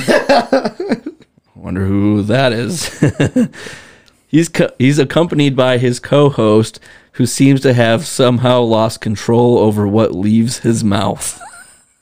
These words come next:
<laughs> "Listening to them chat with interesting guests each week,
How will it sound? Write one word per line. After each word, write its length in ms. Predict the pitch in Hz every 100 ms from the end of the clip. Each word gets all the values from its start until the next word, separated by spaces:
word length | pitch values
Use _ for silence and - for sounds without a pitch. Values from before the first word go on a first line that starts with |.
| _ _ - -
<laughs> 880 | - _ - - - - - _
"Listening 480 | - 143 143 143 143
to 80 | 139
them 220 | 127 120
chat 440 | 117 139 120 127
with 220 | 117 107 -
interesting 540 | 120 - 131 117 110
guests 340 | 110 113 113 -
each 280 | 107 107 -
week, 380 | 135 147 143